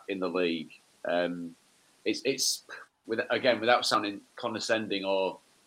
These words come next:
dialing down what Forest have done so far this season, um, it's, it's no disgrace to come away from Craven Cottage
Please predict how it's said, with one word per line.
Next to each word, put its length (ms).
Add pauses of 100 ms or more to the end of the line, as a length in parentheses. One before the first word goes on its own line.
(420)
dialing 300
down 200
what 160
Forest 280
have 80
done 180
so 180
far 260
this 180
season, 420 (600)
um, 520
it's, 240
it's 240
no 200
disgrace 500
to 60
come 100
away 180
from 100
Craven 280
Cottage 600